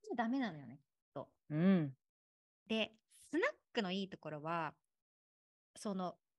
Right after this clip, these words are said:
Speaker 1: まあ、上下というか、その先輩後輩とかの間にママがドゥーンって立って、
Speaker 2: うん。
Speaker 1: その関係性をぶった切るっていう、ママにとってはさ、
Speaker 2: うん。
Speaker 1: 偉い人だろうがなんだろう、
Speaker 2: ね、
Speaker 1: 上司とか関係ないじゃん。
Speaker 2: もう、
Speaker 1: お客さんA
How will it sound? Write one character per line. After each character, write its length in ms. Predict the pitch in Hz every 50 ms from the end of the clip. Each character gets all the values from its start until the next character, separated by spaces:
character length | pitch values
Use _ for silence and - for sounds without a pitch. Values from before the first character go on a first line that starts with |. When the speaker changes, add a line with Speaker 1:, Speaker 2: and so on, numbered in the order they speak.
| _ _ _ _ -
Speaker 1:
ま 80 | 220 208
あ、 40 |
上 340 | 175 - 262 320 330 302 233
下 160 | 180 196 202
と 120 | 202 - 151
い 60 | 151
う 40 | 160
か、 100 | - 156
そ 80 | -
の 100 | 165 147
先 300 | 151 - - - 339 359 381 370 _
輩 220 | - 381 370 359 359 _
後 260 | - - 294 302 302
輩 300 | 311 - 320 302 294 302
と 140 | - - 151
か 340 | - - - - - 240 - - -
の 300 | 214 233 214 165 - - _ _ _ -
間 200 | - 220 294 381 415 - 427 392 392 415 -
に 140 | 285 - _ _ -
マ 200 | 185 196 262 349
マ 180 | 403 392 302 214
が 100 | 185 151
ド 220 | 139 135 143 233
ゥ 40 | 269
ー 220 | 277 254 226 196 175
ン 20 |
っ 20 |
て 120 | 165 - 147
立 140 | - - 349
っ 100 | 440 - _ _ _ -
て、 340 | 170 180 190 180 156 151 _ _ -
Speaker 2:
う 40 | 156
ん。 400 | 156 151 147 143 139 - 196 - _ _ _ _
Speaker 1:
そ 260 | - - - - 254
の 220 | 294 440 508 359 226
関 200 | - - 262 330 415 453 427 _
係 200 | - 415 403 403 403
性 200 | - 392 359 339
を 140 | 320 294 262
ぶ 240 | 160 - - 196
っ 20 | 202
た 220 | - - - 349
切 140 | 359 403 349
る 180 | 240 175 - _ _
っ 40 | -
て 60 | 151
い 120 | 143 - -
う、 260 | 156 170 156 - - _ _ _ _ _ _ -
マ 160 | 226 - 508
マ 120 | 539 427
に 140 | 277 196 214
と 120 | 240 - 202
っ 40 | 165
て 140 | - 196
は 120 | 170 160 165
さ、 380 | - - 185 180 170 156 -
Speaker 2:
う 340 | - _ _ _ _ _ -
ん。 40 | 180
Speaker 1:
偉 80 | 262 415
い 100 | 480 330
人 200 | 247 - - 202
だ 100 | 185 175 170
ろ 100 | 165 165
う 20 |
が 100 | 156 160
な 140 | 160 196 214
ん 60 | 202
だ 80 | 175 160
ろ 20 |
う、 40 | 156
Speaker 2:
ね、 100 | - 370
Speaker 1:
上 80 | 466 392
司 60 | 165
と 60 | 165 302
か 60 | -
関 180 | - 214 208 214
係 100 | - 233
な 80 | 226
い 80 | 220 180
じ 60 | 170
ゃ 20 |
ん。 40 | 143
Speaker 2:
も 60 | 147
う、 20 | 160
Speaker 1:
お 40 | 156
客 180 | 269 - -
さ 200 | - - 269 233
ん 80 | 170 156 -
A 200 | 180 190 156